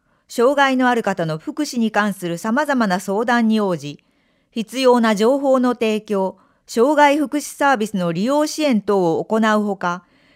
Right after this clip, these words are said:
権利擁護のために必要な援助を行います。主に身体障害に関すること。相談支援センターローブ。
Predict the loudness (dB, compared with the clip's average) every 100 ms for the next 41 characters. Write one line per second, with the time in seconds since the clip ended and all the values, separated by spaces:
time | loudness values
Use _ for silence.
0 | _ 0 2 2 2 6 6 6 2 0
1 | -2 0 -2 -4 -8 -4 0 2 2 0
2 | -2 -2 0 2 0 -2 -2 -4 -6 -10
3 | -12 _ _ _ _ _ _ _ _ _
4 | _ _ _ _ _ _ _ _ _ _
5 | -2 2 2 0 -4 -12 _ -12 -6 -6
6 | -2 -2 0 4 4 6 2 0 -2 0
7 | 0 -2 -6 -6 -8 -10 -12 _ _ _
8 | _ _ _ _ _ _ _ _ _ _
9 | _ _ _ 0 4 6 4 2 -2 -2
10 | 0 0 0 0 2 0 2 4 4 4
11 | -4 -12